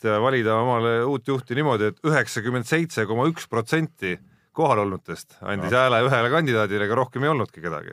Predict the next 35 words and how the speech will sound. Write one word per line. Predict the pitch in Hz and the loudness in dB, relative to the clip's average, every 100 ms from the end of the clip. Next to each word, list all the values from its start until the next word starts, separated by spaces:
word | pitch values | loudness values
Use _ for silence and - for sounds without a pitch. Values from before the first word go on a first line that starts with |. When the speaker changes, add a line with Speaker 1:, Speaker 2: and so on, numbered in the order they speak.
| - | -20
Speaker 2:
No | - 98 | -4 0
väga | 98 104 147 | 2 2 2
õige. | 160 78 65 65 _ | -2 -4 -8 -10 _
Speaker 1:
No | 107 107 | -6 -6
Speaker 2:
Viiski | 110 95 95 185 | -6 -8 -6 -8
on, | 135 | -8
noh. | 73 - _ _ 120 | -10 -16 _ _ -12
Speaker 1:
kus, | 110 | -10
kus | - 131 | -8 -6
siis | 123 113 | -4 0
on | 131 107 | 0 0
Speaker 2:
Sest | |
Speaker 1:
nagu | 104 107 | 0 0
Speaker 2:
et, | 101 | 0
Speaker 1:
see, | 113 107 | 4 4
Speaker 2:
äh, | - - | 4 -4
Speaker 1:
kus | 165 | -2
siis | 139 117 | -2 0
nagu | 123 123 | 0 2
on | 156 120 | 2 2
alternatiivid? | 127 - 104 120 151 156 123 208 | 0 0 -6 -4 -2 0 0 2
Speaker 2:
Ei, | 117 | 2
no | 120 127 | 4 6
alternatiivi | 131 131 139 - 147 147 | 4 2 -6 -4 -4 -2
ei | 185 | -4
tulnud | 240 139 | -6 -8
seekord, | - 80 76 | -12 -12 -12
noh. | 73 76 _ | -14 -18 _
Sest | - 127 | -12 -10
et | 117 | -4
praegu | 147 135 117 | 2 2 2
on | 156 | -4
hästi | 151 165 | -4 -4
juhitud, | 175 - 71 | -6 -6 -12
ütleme, | 76 - 85 87 | -14 -10 -6 -6